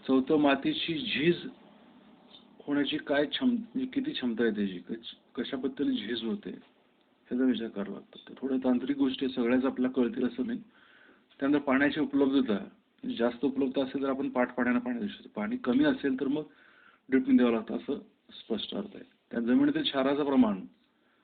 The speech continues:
अधिक असेल तर पाणी मग तशा पद्धतीनं आपल्याला द्यावं लागतं. पिकाचा प्रकार कोणता आहे, म्हणजे कोरडवाहू पीक असेल तर पाणी कमी लागणार आहे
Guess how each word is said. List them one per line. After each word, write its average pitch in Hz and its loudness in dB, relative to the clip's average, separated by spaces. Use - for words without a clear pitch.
अधिक 127 0
असेल 135 0
तर 151 0
पाणी 131 2
मग 131 4
तशा - -6
पद्धतीनं 113 -4
आपल्याला 110 -4
द्यावं 104 0
लागतं. - -10
पिकाचा 135 0
प्रकार 139 2
कोणता 107 2
आहे, 92 -4
म्हणजे - -10
कोरडवाहू 120 0
पीक 120 0
असेल 113 -4
तर - -16
पाणी 107 -2
कमी 101 -2
लागणार 98 -6
आहे - -10